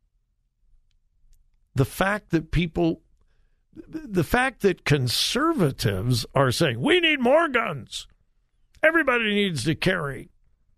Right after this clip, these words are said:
The fact that conservatives are making that argument, what does that say about our culture? I mean, what does it say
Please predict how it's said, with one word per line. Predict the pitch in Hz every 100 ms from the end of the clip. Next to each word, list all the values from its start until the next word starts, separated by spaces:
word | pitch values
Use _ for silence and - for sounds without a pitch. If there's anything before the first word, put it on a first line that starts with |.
| _ _ _ _ _ _ _ _ _
The | 156
fact | - 285 330 -
that | 233 214 _
conservatives | - 185 156 - 262 302 269 156 143 123
are | 143
making | 135 135 180 233 226 214 190
that | 175 175 - 151
argument, | 175 190 151 127 92 73 - - _ - _ _ _
what | -
does | 320 359
that | 311 359
say | - 320 220
about | 196 190
our | 180 175
culture? | - 185 202 - - - _ _ _ _ _ _ _ _ _ _ _ _ _ _ _ _ _ _ _ _ _ _ -
I |
mean, | 214 175
what | 226
does | 339 330
it | 294 226
say | - 208 208 220 -